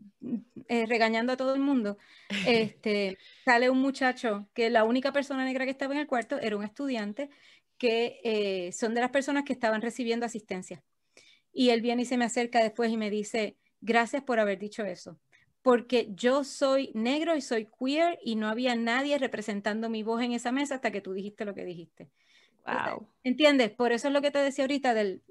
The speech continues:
Speaker 1: estar en el room where it
Speaker 3: En el
Speaker 1: happens.
Speaker 3: cuarto, sí,
Speaker 1: Ujú.
Speaker 3: literalmente. Y, y esta es una reflexión muy bonita porque también, eh, o sea,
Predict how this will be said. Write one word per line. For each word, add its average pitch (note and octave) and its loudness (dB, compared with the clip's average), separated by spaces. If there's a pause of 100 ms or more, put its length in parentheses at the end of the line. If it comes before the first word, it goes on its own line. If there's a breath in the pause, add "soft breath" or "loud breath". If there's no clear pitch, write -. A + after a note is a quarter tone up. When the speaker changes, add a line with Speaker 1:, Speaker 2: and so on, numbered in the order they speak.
(140)
Speaker 1:
estar G#3+ 0
en A#3+ -2
el A3+ -4
room C4 2
where B3+ 0
it B3 -6
Speaker 3:
En A#3 4
el A3+ 4
Speaker 1:
happens. G#3 0
Speaker 3:
cuarto, A#3+ 4
sí, C4+ 2
Speaker 1:
Ujú. E4+ 2
Speaker 3:
literalmente. C#4 4
Y, B3 0
y B3+ 4
esta C#4+ 4
es E4+ 0
una D#4+ 2
reflexión B3+ -2
muy C#4 -2
bonita C4 0
porque G#3+ -4
también, B3 0 (760 soft breath)
eh, - -8 (140)
o A#3+ 8
sea, B3 4